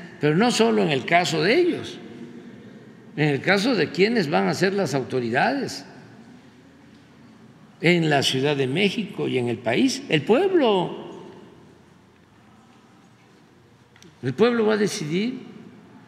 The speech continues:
y el pueblo ya está muy informado y no se va a dejar, eh, manipular.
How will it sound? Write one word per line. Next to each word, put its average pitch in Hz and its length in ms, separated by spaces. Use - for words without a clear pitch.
y 151 80
el 143 80
pueblo 202 240
ya 185 120
está 185 200
muy 196 220
informado 170 920
y 165 100
no 185 140
se 175 140
va 175 100
a 170 40
dejar, 160 300
eh, 107 320
manipular. 143 1080